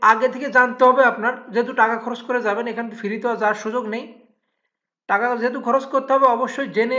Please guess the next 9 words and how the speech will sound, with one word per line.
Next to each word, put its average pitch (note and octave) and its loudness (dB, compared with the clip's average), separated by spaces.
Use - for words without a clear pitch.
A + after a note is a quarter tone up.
বুঝে C4 -2
তারপরে A3 0
যাবেন। D3+ -8
কে A#3 0
কি C4 -8
বলল B3 0
শোনার C4+ -2
দরকার E3 -6
নেই, C3+ -16